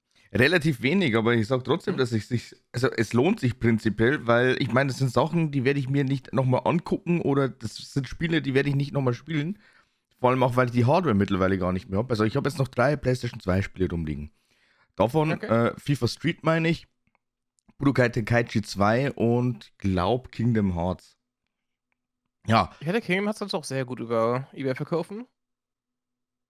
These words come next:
Speaker 1: Ja, äh, f-, für die P S zwei?
Speaker 2: Ich bin mir ziemlich sicher. Das hat noch Sammlerwert, schätze ich.
Speaker 1: Äh, glaub ich weniger. Aber egal, also das Problem ist dann einfach,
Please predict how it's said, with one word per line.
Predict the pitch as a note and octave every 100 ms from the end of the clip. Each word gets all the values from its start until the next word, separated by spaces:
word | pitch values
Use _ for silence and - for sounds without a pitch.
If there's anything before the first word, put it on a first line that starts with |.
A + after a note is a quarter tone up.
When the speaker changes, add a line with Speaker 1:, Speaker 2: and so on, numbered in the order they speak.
| _ _ _ _ _ _
Speaker 1:
Ja, | A2+ A2+ E3+ F#3
äh, | B1 - D2+ A#1+ -
f-, | C3 - - - - _ _ A#2+
für | - F3
die |
P | - G#3+
S | -
zwei? | - G3 D#4 - _ _ _ _ _ _ _ _ _ _ _ _
Speaker 2:
Ich | -
bin | -
mir | C3+ A3
ziemlich | A#3 E3
sicher. | C#3 B2+ C3 _ _ _ _
Das | -
hat | D3
noch | D3+
Sammlerwert, | C#3 C#3 C#3 C#3
schätze | E3+ -
ich. | - _ _ _ _ _ _ _ _ _ G2
Speaker 1:
Äh, | A2+ A#2 G#2+ - - -
glaub | A#2 A2+
ich | G2+
weniger. | A2+ C3 A#2 G2+ F#2+
Aber | - G#2+ A2+ F2
egal, | A#2+ G#2 A#2 C3+
also | A2 G#2+
das | A2+
Problem | - A2+ B2
ist | C#3
dann | A#2+
einfach, | A2 B2+ B2